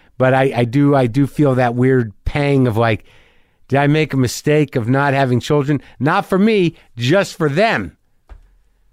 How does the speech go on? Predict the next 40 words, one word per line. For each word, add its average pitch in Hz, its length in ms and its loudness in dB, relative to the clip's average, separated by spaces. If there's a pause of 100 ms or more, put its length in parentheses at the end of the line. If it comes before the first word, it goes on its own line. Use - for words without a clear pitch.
(140)
The 127 100 -4
kid 240 280 -4
thing 131 280 0
is 113 120 0
just, 120 300 -4 (380)
I, 190 180 0 (140)
I 165 100 0
love 175 380 0
kids. 190 280 -2
I 110 100 -4
love 127 280 -2
sitting 165 240 -2
there. 156 140 2
The 135 160 2
other 160 160 0
day, 160 400 0
I 110 100 -4
got 120 240 -2
into 117 300 0
it 110 60 0
with 104 160 -4
a 90 40 -4
kid. 87 400 -6 (960)
Like, 131 140 -2
if 107 100 -6
we're 151 120 2
out 151 180 -2
to 107 160 -2
lunch, 147 500 -2
I 113 60 -4
was 117 180 -2
out 120 160 -2
to 113 80 -4
lunch 131 320 -2
with 101 160 -8
Sarah 113 320 -4
the 98 80 -8
Painter, 139 460 0
my 98 120 -2
mother. 120 480 0